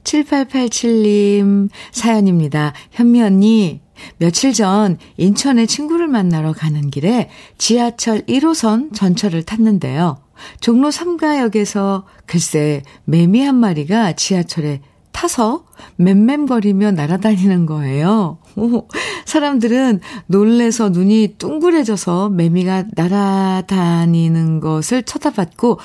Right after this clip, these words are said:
그 매미가 어떤 여자분 회색 마스크에 앉았어요. 그분은 매미를 떼려고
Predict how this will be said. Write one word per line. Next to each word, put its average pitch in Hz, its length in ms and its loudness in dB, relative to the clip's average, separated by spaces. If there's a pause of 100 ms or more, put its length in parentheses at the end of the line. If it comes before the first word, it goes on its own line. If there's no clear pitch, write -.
(240)
그 - 120 -2
매미가 185 640 2 (260)
어떤 208 360 0
여자분 240 540 -2 (340)
회색 381 320 0
마스크에 180 640 -4
앉았어요. 151 680 -2 (460)
그분은 247 480 0
매미를 226 440 2
떼려고 185 680 0